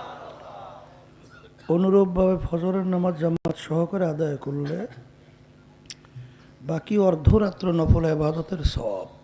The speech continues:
আল্লাহ আমল নামা দান করে। আল্লাহ রাব্বুল আলামিন আমাদেরকে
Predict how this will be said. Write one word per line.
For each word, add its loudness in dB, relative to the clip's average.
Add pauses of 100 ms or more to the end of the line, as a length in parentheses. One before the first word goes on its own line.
(300)
আল্লাহ 0
আমল -2
নামা -6
দান -12
করে। -18 (2000)
আল্লাহ 4
রাব্বুল 2
আলামিন 4
আমাদেরকে -2